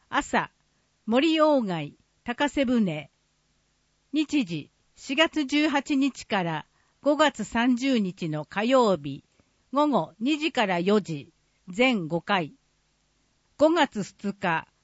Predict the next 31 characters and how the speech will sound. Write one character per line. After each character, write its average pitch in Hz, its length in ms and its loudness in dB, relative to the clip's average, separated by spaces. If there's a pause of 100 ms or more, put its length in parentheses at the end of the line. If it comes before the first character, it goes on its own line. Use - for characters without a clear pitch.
(440)
九 277 420 2
日 247 180 2
を 202 100 2
除 156 380 -4
く。 147 260 -8 (800)
講 311 220 6
師、 - 340 -8 (300)
長 233 100 -6
谷 311 160 0
川 285 240 4
葉 269 140 2
月 240 280 -6
さ 151 220 -8
ん、 135 160 -10 (460)
武 226 100 -8
蔵 302 160 0
野 269 300 -2
朗 277 160 0
読 269 360 -2
会 175 240 -2
主 - 180 -16
催。 165 400 -8 (760)
定 285 260 2
員 269 280 -4
十 285 300 2
二 277 180 4
人、 156 280 -2 (280)
多 208 100 -6
数 285 220 -2
抽 170 300 -4
選。 127 340 -8